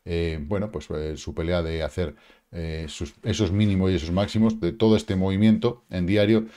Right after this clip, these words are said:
tenemos una zona de mínimos y lo que hizo, hizo un máximo anterior, ¿vale? Un máximo supe-, superior, eh, cayó,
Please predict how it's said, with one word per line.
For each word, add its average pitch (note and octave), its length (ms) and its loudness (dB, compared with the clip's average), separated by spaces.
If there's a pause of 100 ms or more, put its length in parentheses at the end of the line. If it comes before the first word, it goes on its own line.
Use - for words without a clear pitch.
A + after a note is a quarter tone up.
(140)
tenemos F#2+ 300 -2
una G2 140 0
zona F#2+ 220 -2
de G2 80 2
mínimos A2 480 4 (260)
y G2 120 -2
lo G#2 160 2
que A2 280 2
hizo, G2 260 -4
hizo A2 200 2
un F#2+ 60 0
máximo F2+ 420 0
anterior, F2 440 0 (200)
¿vale? G2+ 180 -2
Un D#2+ 200 -6
máximo D#2 280 -6
supe-, D#2+ 380 -6
superior, - 540 0 (480)
eh, F#2 280 -2 (180)
cayó, G#2 500 2